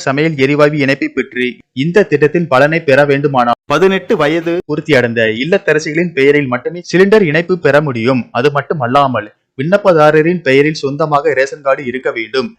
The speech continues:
ஏற்கனவே அவரது பெயரின் கீழ் எந்த விதமான எரிவாயு இணைப்பு இருக்கக்கூடாது.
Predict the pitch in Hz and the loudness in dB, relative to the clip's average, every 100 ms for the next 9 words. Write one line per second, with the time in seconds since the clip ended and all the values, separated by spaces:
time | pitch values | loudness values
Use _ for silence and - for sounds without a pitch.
0 | _ _ 117 143 - 160 185 - 120 139 | _ _ 0 0 2 2 2 0 0 2
1 | 151 170 160 135 143 160 147 156 131 143 | 4 2 2 4 4 2 -2 0 -2 0
2 | 156 156 151 151 170 131 147 147 160 131 | 0 0 2 0 0 -4 2 0 0 -4
3 | 277 156 147 180 214 208 135 127 107 127 | -4 -6 -8 -2 -2 0 0 2 2 2